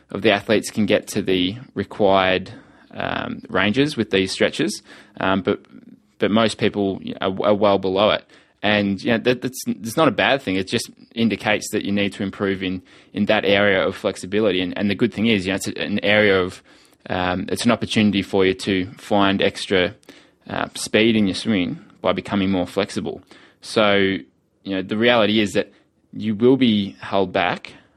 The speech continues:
by how flexible you are, um, through your shoulders, your lower back, and all those sorts of things. So, you know, that is something that you need to take a look at. You can't just keep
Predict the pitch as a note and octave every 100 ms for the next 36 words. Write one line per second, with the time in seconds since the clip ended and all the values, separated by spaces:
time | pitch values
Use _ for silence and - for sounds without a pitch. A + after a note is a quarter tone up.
0 | _ - F#2+ F#2 F#2 G2 - _ - -
1 | F#2+ - F#2+ G#2 G2 F#2+ F#2 F2 G2+ _
2 | - _ _ _ G2+ F2 - - F#2+ E2+
3 | - G#2 G#2 G#2 F#2+ F#2 F#2 F2 F#2 G2+
4 | - G2 G2+ G#2 - G2 - D#2+ E2 -
5 | - - - _ - G#2 G#2 F#2+ - _
6 | _ - G2+ F#2+ A#2 - A#2+ B2 A#2 G2
7 | G2 G2+ G2+ - G2+ F#2 F2+ G2+ G#2 F2
8 | D#2 - G#2+ G#2 G2+ - F2+